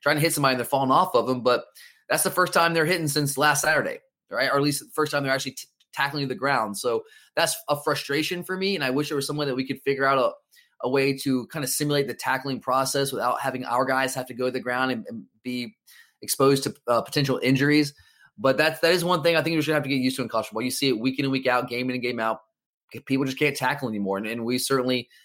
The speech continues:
had our issues there. Uh, but piggybacking what you said there, I'll, I'll piggyback off what you said with the pass rush situation. I'm gonna go,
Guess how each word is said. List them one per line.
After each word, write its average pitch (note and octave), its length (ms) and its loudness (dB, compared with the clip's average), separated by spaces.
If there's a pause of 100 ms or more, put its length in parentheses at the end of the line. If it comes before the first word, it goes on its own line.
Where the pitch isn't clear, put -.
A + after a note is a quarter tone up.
had C3 120 0
our B2+ 160 4
issues A#2 380 0
there. G2 240 0 (380)
Uh, C3+ 80 2
but - 240 -2
piggybacking G#3+ 480 2
what D#3+ 160 4
you D3+ 140 4
said C#3+ 220 2
there, C#3+ 160 4
I'll, C3 200 4
I'll C3 100 2
piggyback F3 300 0
off C#3+ 160 2
what C#3+ 160 2
you C#3 60 2
said C3 340 2
with A#2+ 100 -8
the A#2 140 0
pass E3 400 -2
rush G#2+ 280 0
situation. A2+ 580 2 (520)
I'm A3 220 4
gonna C4 160 4
go, F3 420 6